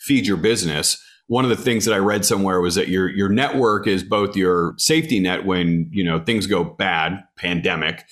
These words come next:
uh, or you fall on hard times. And it's also your fishing net when you wanna go out and try and collect more clients.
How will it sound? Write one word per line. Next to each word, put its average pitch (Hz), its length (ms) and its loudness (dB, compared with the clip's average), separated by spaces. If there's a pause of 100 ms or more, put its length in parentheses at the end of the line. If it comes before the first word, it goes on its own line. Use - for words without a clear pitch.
(320)
uh, 85 220 0
or 98 280 2
you 95 120 0
fall 101 280 0
on 98 100 0
hard 87 300 -2
times. 90 420 0
And 101 100 0
it's 95 100 -2
also 135 240 0
your 90 200 0
fishing 98 520 0
net 76 280 -4 (320)
when 98 340 2
you 104 100 2
wanna 104 240 0
go 95 140 0
out 98 220 2
and 90 100 -2
try 98 320 -2
and 87 240 -2
collect 104 320 -2
more 95 180 0
clients. 107 720 -2